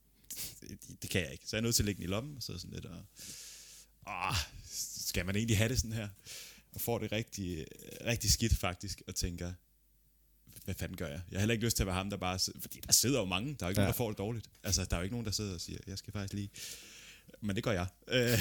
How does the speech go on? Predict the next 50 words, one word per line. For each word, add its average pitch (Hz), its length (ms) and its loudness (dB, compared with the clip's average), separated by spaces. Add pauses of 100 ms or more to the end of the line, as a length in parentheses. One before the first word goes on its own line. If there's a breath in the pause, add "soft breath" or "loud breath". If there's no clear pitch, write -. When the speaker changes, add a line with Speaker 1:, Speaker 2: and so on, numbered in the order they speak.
(140)
Speaker 1:
<laughs> 147 140 12
så, 101 160 4 (720 loud breath)
så - 140 0
jeg 107 100 2
hiver 113 160 0
fat 127 260 0
i, 98 280 -4
øh, 90 280 -4 (160)
i, 90 260 -8 (380)
øh, 82 280 -4
den 87 160 -2
skønne 101 300 -4
sygeplejerske, - 580 -2
eller 95 80 -2
hvad 95 100 0
hun 101 100 -2
er, 107 120 -2
der 101 120 -6
sidder 107 320 2
og 92 320 -4
holder 92 220 0
øje, 98 260 -2
for - 120 -6
ligesom 104 220 0
at 87 60 -6
vifte 104 220 6
hende 98 160 -2
hen. 117 140 -4 (560 loud breath)
Og - 60 -18
hun 87 80 -10
siger, 87 280 -8
"Hvad, 98 160 -8 (180)
hvad 101 120 -4
er 95 80 -4
der?" 104 80 -8 (720 soft breath)
Jeg - 40 -20
siger, - 200 -6 (120)
"Har, 104 180 -6
har - 120 -4
I 113 40 0
sted, 110 180 0
man 117 120 -6
kan 113 100 -10
ligge 131 160 -10
ned?" 139 60 -10 (640)
"Nå, 117 60 0
jamen, 120 140 -2
det 139 120 -4
havde 139 160 -2
de." 135 100 -4